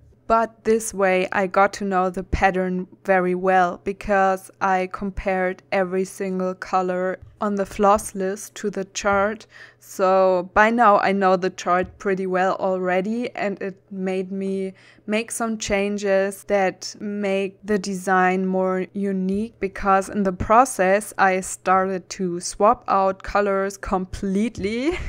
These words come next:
<laughs> I show you my first changes in part two of this video series. Now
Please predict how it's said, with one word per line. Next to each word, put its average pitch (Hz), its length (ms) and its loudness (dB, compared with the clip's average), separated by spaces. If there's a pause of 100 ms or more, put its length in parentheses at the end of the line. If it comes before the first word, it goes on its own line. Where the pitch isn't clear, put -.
<laughs> - 180 -14
I 202 80 0
show 202 260 0
you 196 220 0
my 180 180 -2
first - 440 -8
changes 180 500 -6
in 190 320 -8
part 196 360 -4
two 240 300 -8
of - 320 -8
this - 400 -12 (260)
video 180 360 -6
series. 180 800 -10 (1500)
Now 240 560 -4